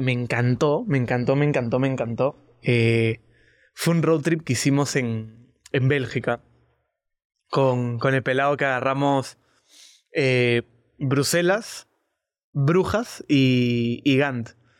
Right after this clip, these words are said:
Son ciudades realmente espect-, tú también has ido, ¿no? Pero a ti no te gustó tanto, ¿no?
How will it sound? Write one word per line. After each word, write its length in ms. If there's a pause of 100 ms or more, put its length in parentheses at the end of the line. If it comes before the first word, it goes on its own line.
(1400)
Son 320
ciudades 840 (320)
realmente 680
espect-, 320
tú 100
también 220
has 100
ido, 240 (100)
¿no? 160 (440)
Pero 120
a 20
ti 80
no 80
te 60
gustó 220
tanto, 260
¿no? 200